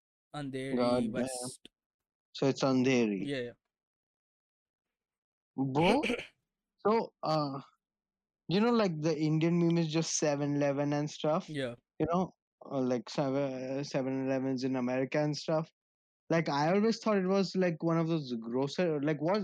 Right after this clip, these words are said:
Speaker 2: is it a general term for a grocery store kind of place,
Speaker 1: It's
Speaker 2: or
Speaker 1: a general
Speaker 2: is it a
Speaker 1: store.
Speaker 2: chain, or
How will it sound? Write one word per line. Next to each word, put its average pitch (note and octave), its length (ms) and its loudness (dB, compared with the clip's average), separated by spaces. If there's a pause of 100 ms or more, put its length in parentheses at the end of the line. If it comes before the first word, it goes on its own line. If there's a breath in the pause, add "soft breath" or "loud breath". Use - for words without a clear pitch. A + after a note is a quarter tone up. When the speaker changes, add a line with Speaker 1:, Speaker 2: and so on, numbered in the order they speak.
Speaker 2:
is D#3 180 0
it G3+ 140 0
a A#3 80 2
general C#3+ 640 0
term A3 220 2
for A3 240 0
a A3 80 0
grocery F3+ 460 0
store G3+ 260 -2
kind G#3 180 0
of F#3+ 120 -4
place, G#3 220 0
Speaker 1:
It's F#3+ 160 2
Speaker 2:
or B3+ 40 6
Speaker 1:
a A#3 40 2
general - 280 2 (120)
Speaker 2:
is F#3+ 100 2
it G#3 40 2
a G#3 60 2
Speaker 1:
store. - 100 -2
Speaker 2:
chain, G3 360 0 (640)
or D#3 200 2